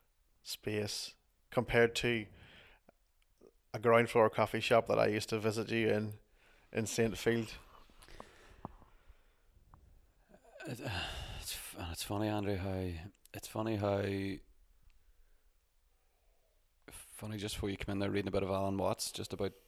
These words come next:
Speaker 2: the, and, and the, the sort of an analogy of, of w-, w-, we're all just swimming in the stream. Uh, some of us are swimming against the stream, some of us are swimming with the stream, and quite a lot of us haven't yet worked out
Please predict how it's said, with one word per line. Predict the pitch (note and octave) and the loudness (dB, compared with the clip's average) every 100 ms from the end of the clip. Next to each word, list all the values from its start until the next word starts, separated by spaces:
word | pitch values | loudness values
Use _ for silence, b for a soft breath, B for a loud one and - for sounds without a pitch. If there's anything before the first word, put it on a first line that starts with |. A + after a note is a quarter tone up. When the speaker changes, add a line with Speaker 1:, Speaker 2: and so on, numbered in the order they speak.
| - | -18
Speaker 2:
the, | E2+ D#2+ | -12 -10
and, | F2 | -10
and | G2+ F#2+ | -10 -8
the, | G2+ F2+ E2 B1+ - - - - - - | -6 -4 -4 -6 -8 -16 -20 -20 -20 -14
the | G2 | -10
sort | G#2+ | -8
of | G2+ | -6
an | G2+ | -6
analogy | F#2 D#2+ G2 G2 G2+ A2 | -8 -8 -6 -6 -4 -4
of, | G2+ F#2 | -6 -6
of | - F#2+ | -10 -10
w-, | F2 - | -10 -14
w-, | G2+ F2+ G#2 | -14 -14 -6
we're | F#2+ | -4
all | G2 G#2 | -2 -2
just | G2+ | -2
swimming | - G#2 G2+ | -4 -4 -6
in | G2 | -6
the | |
stream. | - G2+ G2+ A2 B B B B B B - - F#2 | -6 -6 -6 -8 B B B B B B -20 -14 -8
Uh, | G2 F#2+ F#2 F2 - _ _ _ _ _ _ _ - _ - | -6 -4 -4 -6 -8 _ _ _ _ _ _ _ -20 _ -12
some | - G#2+ G2+ | -8 -4 -4
of | F#2+ | -4
us | F#2+ | -4
are | G2 | -4
swimming | G#2+ G2+ G2 G2 - | -4 -2 -4 -6 -8
against | F#2+ F#2+ - | -8 -6 -6
the | - | -6
stream, | - G2 G2 | -4 -2 -2
some | G2 G2 | -2 -2
of | |
us | F#2+ | -2
are | F#2+ G2 G2+ - | -2 -4 -6 -8
swimming | - G2 F#2+ | -8 -6 -4
with | F#2+ - | -6 -6
the | |
stream, | G#2 G#2+ G2 G2+ - - | -4 -2 -2 -4 -10 -10
and | F#2+ F#2 F2+ - | -8 -8 -12 -12
quite | - G2+ | -4 -2
a | F#2+ | 2
lot | F#2+ | 2
of | F#2 | 0
us | F#2+ - F#2+ | -4 -6 -6
haven't | G2 G2 | -6 -4
yet | F#2+ F2+ | -2 0
worked | F#2 - | -2 -2
out | F2+ | -4